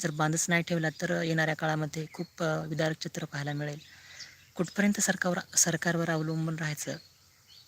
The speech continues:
हे सरकार येईल, ते सरकार येईल, ही अपेक्षा न बाळगता निदान आपल्या झाडावर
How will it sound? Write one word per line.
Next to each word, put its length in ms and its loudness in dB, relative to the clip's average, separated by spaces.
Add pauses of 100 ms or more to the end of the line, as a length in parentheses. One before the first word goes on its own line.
(1300)
हे 160 2
सरकार 360 2
येईल, 340 0
ते 60 0
सरकार 380 2
येईल, 280 -4 (1300)
ही 260 0 (360)
अपेक्षा 500 0 (200)
न 180 2
बाळगता 540 0
निदान 300 0
आपल्या 280 -4
झाडावर 400 -4